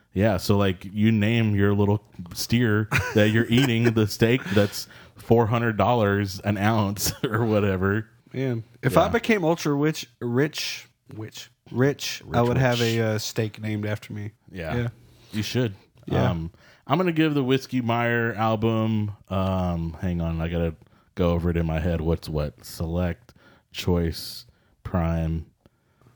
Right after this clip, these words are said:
Speaker 1: Wagyu, Kobe. I'm gonna go with, <sighs> I don't know, man. I'm gonna go with Choice.
Speaker 2: I'm gonna go with Prime on
Speaker 1: Yeah.
Speaker 2: mine. Like, I gave the other albums a three star.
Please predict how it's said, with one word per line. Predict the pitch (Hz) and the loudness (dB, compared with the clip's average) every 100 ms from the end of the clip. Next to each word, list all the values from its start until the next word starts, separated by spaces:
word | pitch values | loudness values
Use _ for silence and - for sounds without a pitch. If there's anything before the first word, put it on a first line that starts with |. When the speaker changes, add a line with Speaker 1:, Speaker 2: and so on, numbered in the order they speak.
| _ - | _ -4
Speaker 1:
Wagyu, | 85 85 80 82 82 | -2 -2 -2 -4 -2
Kobe. | - 78 76 - | -2 -2 -4 -2
I'm | 107 | 0
gonna | 143 160 | 2 2
go | 139 139 135 | 2 2 2
with, | 127 120 113 - - - - _ _ _ _ _ _ _ - | 2 0 -2 -4 -20 -20 -20 _ _ _ _ _ _ _ -18
<sighs> | - - - - - - - - - - _ _ _ _ _ _ - - _ _ _ _ _ _ - | -12 -10 -12 -14 -18 -20 -20 -20 -20 -20 _ _ _ _ _ _ -20 -20 _ _ _ _ _ _ -6
I | |
don't | 135 107 | 0 0
know, | 90 | 0
man. | 85 85 87 | 0 -2 -2
I'm | 92 127 | 0 0
gonna | 123 | 2
go | 101 92 | 2 2
with | 85 - | 0 -4
Choice. | - 78 78 - - _ - - _ _ _ _ _ | -8 -6 -6 -10 -18 _ -20 -20 _ _ _ _ _
Speaker 2:
I'm | - | -6
gonna | 202 226 | -4 0
go | 220 | -2
with | 165 | 0
Prime | 135 123 123 127 127 - 120 | 0 2 2 -2 -6 -14 -8
on | 127 120 | -4 -2
Speaker 1:
Yeah. | |
Speaker 2:
mine. | 117 120 123 123 _ | 0 0 -2 -4 _
Like, | 82 139 143 | -4 0 0
I | 143 | 0
gave | 139 151 143 | 2 2 2
the | 127 | 0
other | 120 131 123 | 0 0 0
albums | 123 131 131 123 120 | 0 0 -2 -2 -4
a | |
three | 117 120 120 | -8 -6 -6
star. | - 123 123 117 117 | -4 -4 -2 -2 -4